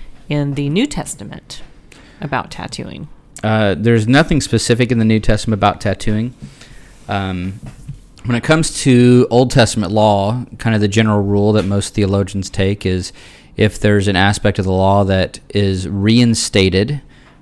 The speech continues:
Speaker 2: by Christ or one of the apostles in the New Testament,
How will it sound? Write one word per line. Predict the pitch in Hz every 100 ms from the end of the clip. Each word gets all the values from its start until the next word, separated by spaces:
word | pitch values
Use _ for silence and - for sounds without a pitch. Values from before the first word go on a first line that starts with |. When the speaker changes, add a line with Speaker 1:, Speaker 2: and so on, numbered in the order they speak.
| _
Speaker 2:
by | 98 95 92 92 92
Christ | - 101 98 104 101
or | 95 95
one | 95 107 104
of | 95
the |
apostles | 98 - 95 95 104 110 -
in | - 95 92
the | 92 90 90
New | 92
Testament, | 92 98 - 95 85